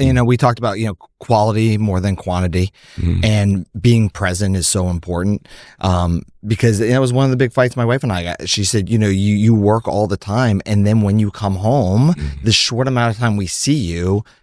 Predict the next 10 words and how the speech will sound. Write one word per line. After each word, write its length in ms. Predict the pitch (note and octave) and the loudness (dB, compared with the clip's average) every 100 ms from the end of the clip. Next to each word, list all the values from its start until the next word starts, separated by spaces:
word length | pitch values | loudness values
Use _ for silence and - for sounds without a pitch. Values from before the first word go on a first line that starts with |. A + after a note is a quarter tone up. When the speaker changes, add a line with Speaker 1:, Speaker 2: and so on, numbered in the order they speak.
| _ | _
Speaker 1:
you're 140 | A#2+ | 0
s-, 240 | - - - | 0 -2 -2
you're 180 | A#2 A2+ | -2 -2
there, 380 | E2 G2 B2+ B2 | -2 0 2 0
but 160 | F#2 | 0
you're 120 | F#2+ G2 | -2 -2
not 280 | G#2 E2 D#2 | -2 -4 -6
there." 600 | D#2 G2+ C#3+ - - - | -2 0 0 -4 -10 -14
Speaker 2:
Yeah. 120 | - - - | -20 -20 -6
Speaker 1:
And 520 | A#2+ A2+ A2 A2 G#2 | 0 2 2 2 0